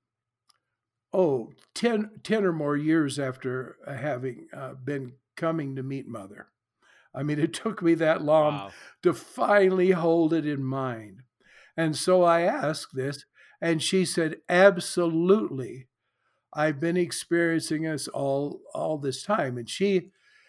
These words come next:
Speaker 1: had, uh, also been coming to Mother, oh, more than twenty years. Actually, she lived in one of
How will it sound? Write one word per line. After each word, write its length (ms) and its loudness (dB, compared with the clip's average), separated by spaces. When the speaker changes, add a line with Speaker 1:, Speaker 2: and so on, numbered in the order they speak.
Speaker 1:
had, 420 -2
uh, 320 -8
also 420 -6
been 260 -8
coming 320 -6
to 60 -6
Mother, 320 -4
oh, 200 -4
more 340 -2
than 260 -10
twenty 320 -4
years. 480 -2
Actually, 300 -6
she 220 -6
lived 380 -4
in 100 -6
one 220 -4
of 120 -8